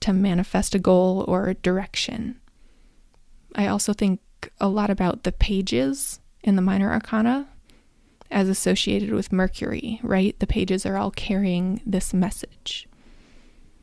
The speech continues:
Plants associated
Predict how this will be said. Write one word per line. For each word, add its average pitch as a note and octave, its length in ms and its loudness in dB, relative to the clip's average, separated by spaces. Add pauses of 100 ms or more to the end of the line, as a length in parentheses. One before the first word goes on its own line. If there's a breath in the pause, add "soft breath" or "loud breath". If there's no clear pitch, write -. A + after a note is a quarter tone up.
(1080 soft breath)
Plants - 460 0
associated F#3+ 840 -2